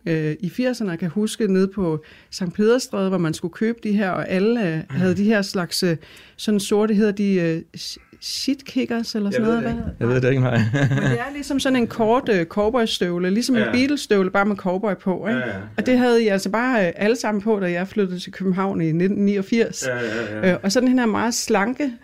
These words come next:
Speaker 1: øh, silhuet, du også, øh,
Speaker 2: Ja.
Speaker 1: siger, ikke? Og jeg har mødt andre mænd som dig, hvor den silhuet, den, den er ligesom, øh, hedengangen.
Speaker 2: Ja.
Speaker 1: Så man må simpelthen finde nogle nye, øh, løsninger og nogle voksenversioner
Speaker 2: Ja, ja,
Speaker 1: af det.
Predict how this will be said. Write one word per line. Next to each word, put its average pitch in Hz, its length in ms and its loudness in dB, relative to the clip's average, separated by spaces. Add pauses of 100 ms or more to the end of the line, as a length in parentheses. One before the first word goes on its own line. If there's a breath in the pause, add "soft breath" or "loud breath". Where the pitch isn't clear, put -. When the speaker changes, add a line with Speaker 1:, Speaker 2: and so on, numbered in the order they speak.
(140)
Speaker 1:
øh, 196 120 4
silhuet, 202 560 -2
du 190 100 0
også, 196 360 -4
øh, 175 80 0
Speaker 2:
Ja. 165 100 0 (420 loud breath)
Speaker 1:
siger, 233 400 2
ikke? 262 140 -4
Og 214 80 2
jeg 208 120 4
har 196 80 2
mødt 226 320 4
andre 233 240 0
mænd 226 240 2
som 202 200 -2
dig, 185 200 0
hvor 214 200 0
den 190 420 -2
silhuet, 208 560 0
den, 214 280 2 (100)
den 208 160 2
er 208 60 2
ligesom, 202 420 0
øh, 156 60 0
hedengangen. 165 1000 0 (140)
Speaker 2:
Ja. 120 220 -6
Speaker 1:
Så 220 160 2
man 196 220 4
må 196 100 2
simpelthen 233 340 0
finde 247 120 2
nogle 233 200 2
nye, 226 300 2 (120)
øh, 160 360 -2 (380 soft breath)
løsninger 240 520 2
og 208 60 2
nogle 190 160 4
voksenversioner 185 960 -2
Speaker 2:
Ja, 110 60 -4
ja, 101 440 -4
Speaker 1:
af 175 60 2
det. 196 140 -2